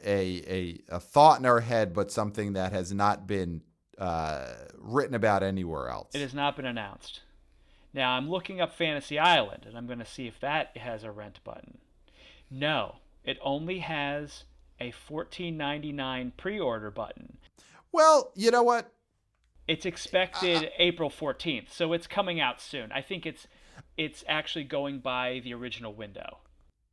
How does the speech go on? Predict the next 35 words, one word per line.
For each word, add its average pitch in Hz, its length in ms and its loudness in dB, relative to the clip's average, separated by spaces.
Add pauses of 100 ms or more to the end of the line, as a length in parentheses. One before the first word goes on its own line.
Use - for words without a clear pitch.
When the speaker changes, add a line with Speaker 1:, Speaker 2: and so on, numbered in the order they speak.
(600)
Speaker 1:
And 196 540 2 (720)
probably 208 360 8
the 185 140 4
thought 170 280 8
process 151 520 4
on 123 200 4
that 120 320 2
is, 107 600 0 (640)
how 156 220 8
many 160 220 6
things 131 400 0
are 110 140 0
people 117 380 -2
gonna, 104 400 0 (100)
how 160 120 4
many 160 340 6
movies 123 440 2
could 117 160 -2
people 117 260 0
get 107 160 2
in 101 120 -4
one 101 240 2
weekend? 90 680 -2 (400)
The 131 120 4
Hunt 160 360 4
is 123 180 0
gonna 113 220 2
be 110 140 0
the 101 120 -2
big 110 340 2
one 95 420 0
when 95 160 -2
it 92 100 -2
comes 95 440 -4
to 85 580 -4